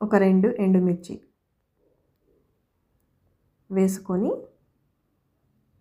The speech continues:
ఫ్రై చేసుకున్న తర్వాత మనం ముందుగానే మిక్సీకేసి పెట్టుకున్నాం కదా,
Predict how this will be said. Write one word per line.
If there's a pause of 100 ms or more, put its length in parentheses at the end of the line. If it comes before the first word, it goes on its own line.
(1040)
ఫ్రై (120)
చేసుకున్న (100)
తర్వాత (1600)
మనం
ముందుగానే (260)
మిక్సీకేసి
పెట్టుకున్నాం (100)
కదా,